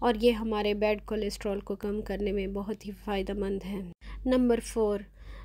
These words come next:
अलसी के बीज वज़न कम करने में भी बहुत फ़ायदेमंद हैं। नंबर फ़ोर, वज़न कम करना। अलसी के बीज में फ़ाइबर काफ़ी मिकदार में पाई जाती है और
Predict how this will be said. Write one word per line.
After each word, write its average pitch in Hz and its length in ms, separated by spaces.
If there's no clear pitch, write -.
अलसी 311 320
के 285 160
बीज 254 300
वज़न 254 340
कम 247 220
करने 226 280
में 220 200
भी 220 140
बहुत 220 340
फ़ायदेमंद 185 640
हैं। 196 180
नंबर 254 340
फ़ोर, 208 480
वज़न 247 380
कम 208 280
करना। 190 340
अलसी 277 300
के 247 180
बीज 220 320
में 226 200
फ़ाइबर 214 480
काफ़ी 208 240
मिकदार 202 400
में 196 200
पाई 190 200
जाती 190 400
है 196 200
और 190 280